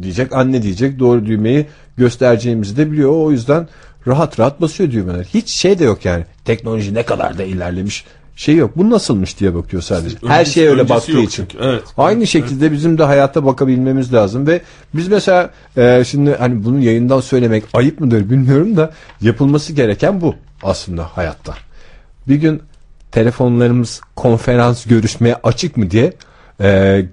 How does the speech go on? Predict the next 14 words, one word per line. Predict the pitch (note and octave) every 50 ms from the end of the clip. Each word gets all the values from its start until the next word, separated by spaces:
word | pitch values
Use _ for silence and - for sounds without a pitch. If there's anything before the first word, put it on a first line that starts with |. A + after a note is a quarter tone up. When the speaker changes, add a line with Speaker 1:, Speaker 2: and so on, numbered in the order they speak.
| - -
Speaker 1:
gerçekten | - B2 A#2 A2+ - - G#2 - - B2 C3+ C3 - - - - - -
Speaker 2:
<laughs> | C4+ - - - -
Speaker 1:
üstelik | - - - - B2+ B2 C#3 C3+ - -
de | D3 C3+ A#2+ G2+ - -
çok | - - D#3+ D3+ D3 - - -
kuytularda | - - C#3 C3 C3 - C#3+ C#3 C#3 C3 B2 B2+ D3 D3+
bir | C#3 C#3
yerde | C#3 C3 A#2+ A#2 B2
yapmamız | A#2+ B2 C3 B2+ - B2+ B2+ C3 B2 A2 G#2+
gereken | B2+ A#2+ A2+ A2 - B2+ A2 G2+
şeyi | - - A#2 B2+ E3 E3+ - - - - - - -
T | - D#3+ D#3+
R | D3+ E3
T'nin, | - - D#3+ - - - - E3+